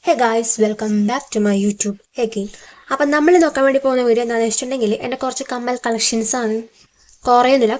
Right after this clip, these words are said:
കുറച്ച് മാത്രമേ ഉള്ളൂ. Actually ഇന്ന് എനിക്ക് പണിക്കൊന്നും പോകണ്ട, ഇന്ന് ലീവാണ്, വെറുതെ ഇരിക്കലാണ് പണി.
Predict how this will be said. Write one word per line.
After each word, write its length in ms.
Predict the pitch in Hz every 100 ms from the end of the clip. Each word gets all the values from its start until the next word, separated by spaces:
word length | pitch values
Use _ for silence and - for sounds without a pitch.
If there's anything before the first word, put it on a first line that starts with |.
| -
കുറച്ച് 260 | 220 214 220
മാത്രമേ 260 | 208 202 220
ഉള്ളൂ. 120 | 202 254 - - - - 240
Actually 340 | 226 269 269
ഇന്ന് 120 | 247 233
എനിക്ക് 240 | 214 240 233 226 - _ _ -
പണിക്കൊന്നും 400 | 220 214 220 214
പോകണ്ട, 280 | 208 208 214 233
ഇന്ന് 140 | 220 220
ലീവാണ്, 400 | 208 220 220 208 - 240
വെറുതെ 240 | 226 240
ഇരിക്കലാണ് 360 | 226 226 220 233
പണി. 140 | 214